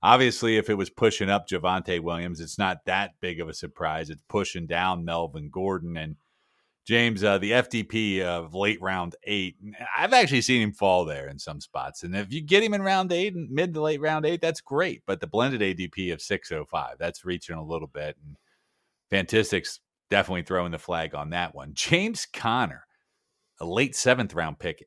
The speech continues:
blended A D P right now. We're talking about early tenth round value on return. And how about this name? The hype train. We'll talk about a hype train that's really getting rolling on the tracks.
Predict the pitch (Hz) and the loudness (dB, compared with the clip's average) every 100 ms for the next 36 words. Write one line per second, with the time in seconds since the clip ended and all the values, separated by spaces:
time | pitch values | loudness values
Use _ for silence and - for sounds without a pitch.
0 | - 85 95 98 101 104 104 - 104 104 | -12 -6 -2 -2 0 0 -2 -2 -2 2
1 | 104 104 104 127 - 147 - 110 87 87 | 2 2 -2 -4 0 -2 0 -2 0 -2
2 | - 92 110 104 82 - 101 101 - 98 | -2 0 2 0 -6 -6 -6 -6 -4 -4
3 | 98 90 87 92 95 85 98 95 98 92 | -2 0 0 0 -2 -6 -4 -2 -4 -8
4 | - - 98 98 101 _ _ _ _ _ | -8 -4 -2 -2 -4 _ _ _ _ _
5 | _ _ 107 110 107 - - 143 156 135 | _ _ 0 0 0 -8 -6 -2 -2 -4
6 | 131 117 - - - _ _ _ - 90 | -6 -8 -10 -14 -18 _ _ _ -6 2
7 | 135 135 135 135 143 131 117 90 - 113 | 2 2 -2 0 0 0 0 -2 0 -2
8 | - 113 104 87 - - 82 98 117 147 | 0 -2 -2 -4 -10 -20 -16 -4 4 6
9 | 135 95 80 87 87 87 85 82 82 80 | 6 2 -2 -4 -2 -2 -2 -2 -4 -6
10 | 76 85 80 - | -8 -6 -6 -10